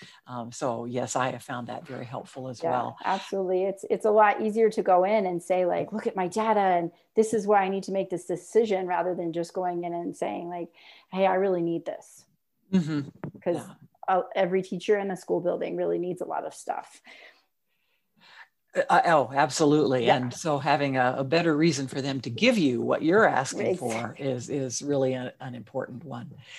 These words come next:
Speaker 1: Um, so what else, what have I missed? Because I, you know, when we talked, you know, before we started this, you said, "Oh, I, I have things that I could go on and on about." So I know that I have probably missed some things that you were thinking are really important to include.
Speaker 2: I think too,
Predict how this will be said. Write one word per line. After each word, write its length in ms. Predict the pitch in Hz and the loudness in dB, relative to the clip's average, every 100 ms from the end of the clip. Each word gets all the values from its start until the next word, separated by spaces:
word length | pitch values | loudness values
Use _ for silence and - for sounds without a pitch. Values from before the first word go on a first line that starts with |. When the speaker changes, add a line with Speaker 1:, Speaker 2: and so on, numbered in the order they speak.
| - - | -16 -8
Speaker 1:
Um, 360 | 175 196 202 196 | 2 4 4 2
so 220 | 190 247 | 6 8
what 380 | 240 208 285 403 | 8 6 4 8
else, 340 | 254 247 240 - | 10 10 6 0
what 240 | 190 226 | 2 4
have 140 | 254 196 | 4 6
I 100 | 175 | 4
missed? 320 | 160 151 131 | 4 2 0
Because 300 | 147 160 147 | -2 -2 2
I, 120 | 156 | 4
you 160 | 147 151 | 4 0
know, 260 | 151 143 143 | 0 0 2
when 240 | 143 143 | 0 -2
we 120 | 143 | -4
talked, 440 | 131 147 139 123 - | -4 0 0 0 -8
you 200 | 143 135 | -8 -8
know, 80 | |
before 300 | 127 127 147 | -8 -4 0
we 100 | 143 | 0
started 400 | 120 - 131 127 | -2 0 0 0
this, 240 | 123 117 - | -2 -4 -4
you 60 | |
said, 220 | 113 135 127 | -4 -2 0
"Oh, 200 | 143 151 | 2 4
I, 280 | 131 127 123 | 4 2 -4
I 20 | |
have 220 | 123 123 120 - - | -4 -6 -8 -8 -2
things 200 | 170 143 | -2 0
that 100 | 135 | 0
I 80 | |
could 180 | 139 131 | 0 0
go 140 | 131 160 | 2 4
on 200 | 180 180 | 4 2
and 100 | 139 | 0
on 160 | 127 | -2
about." 340 | 117 117 - - | -2 -4 -4 -2
So 200 | 147 - - - - | -4 -4 -12 -16 -6
I 100 | 165 | -4
know 240 | 165 180 | 0 2
that 120 | 165 | 2
I 120 | 139 139 | 0 0
have 180 | 131 | -2
probably 320 | - 147 139 131 | -2 -2 0 -2
missed 380 | 143 143 - | 0 0 -2
some 140 | - 139 | -4 -6
things 300 | 139 131 113 | -4 -4 -2
that 100 | - | 0
you 120 | 143 | 0
were 120 | 135 | 0
thinking 360 | 135 131 135 123 | 0 -4 -6 -6
are 80 | 120 | -4
really 240 | 131 135 | -2 -2
important 400 | 131 - - 135 | -4 -6 -8 -8
to 80 | 123 | -10
include. 580 | 117 - 123 110 - - _ _ _ _ _ _ - _ _ - | -12 -10 -10 -10 -12 -16 _ _ _ _ _ _ -20 _ _ 4
Speaker 2:
I 120 | 240 | 4
think 500 | 262 359 381 - 247 | 6 6 6 4 -4
too, 300 | - - 330 | -2 2 4